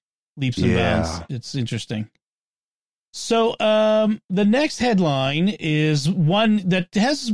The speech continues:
Speaker 1: a connection to what we've been talking about with security. Uh, and this, uh, <laughs> this headline says, "Until further notice, think twice before using Google to download software."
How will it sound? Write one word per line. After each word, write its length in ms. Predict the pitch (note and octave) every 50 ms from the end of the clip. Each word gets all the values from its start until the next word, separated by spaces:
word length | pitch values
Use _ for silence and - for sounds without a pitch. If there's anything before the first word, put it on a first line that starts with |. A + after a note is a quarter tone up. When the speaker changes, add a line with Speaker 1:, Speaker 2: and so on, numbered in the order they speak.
| G#3 _ -
Speaker 1:
a 160 | G3+ F3+ E3+ -
connection 400 | - - A#3 B3+ A#3+ - - G#3
to 120 | - G#3+ G#3
what 180 | G3 G3+ G3
we've 120 | F3+ F3+ D#3+
been 120 | E3 D#3+
talking 360 | D3 G#3+ G#3 A3 A3 - G#3
about 160 | D#3 D3+ D3 C#3+
with 140 | C3+ C3+ B2
security. 720 | - - C#3+ - - A3 G#3+ G3 E3 C#3+ B2+ B2 A#2+ A#2+ _ _ _ _ _ _ - -
Uh, 240 | A#2+ A2+ A2 A#2+ -
and 160 | - C#3+ E3+
this, 240 | G#3 A3+ - - -
uh, 280 | G3+ F3+ E3+ E3 E3 - F3 C#3+ - -
<laughs> 200 | _ - - _
this 420 | - F3+ G3+ C4 G#3+ G3+ B3 - -
headline 320 | - C4 B3 A#3+ A#3+ G#3+
says, 260 | - G#3 F#3 E3+ D3+ - - - - - _ _
"Until 280 | - G3 F#3 - B3 G#3
further 320 | - - D4 D4 C4+ B3
notice, 480 | A#3 C4+ C#4 C4 G3 D#3+ D3 D3 - -
think 220 | - G#3 G3 F3
twice 320 | - - B3 C4 A#3 G3+
before 260 | - G#3 E3+ D#3+ F3+ E3+
using 360 | F3 F3 E3 D3+ F3+ E3 D3+
Google 360 | E3+ A3+ A#3+ G3+ E3 C3+ C3
to 80 | B2 D3
download 400 | C3+ D3 D3 C#3+ C3+ C3 B2 A2+
software." 600 | - F3+ F3 F3+ E3 - - A#2+ G#2+ G2+ G2 -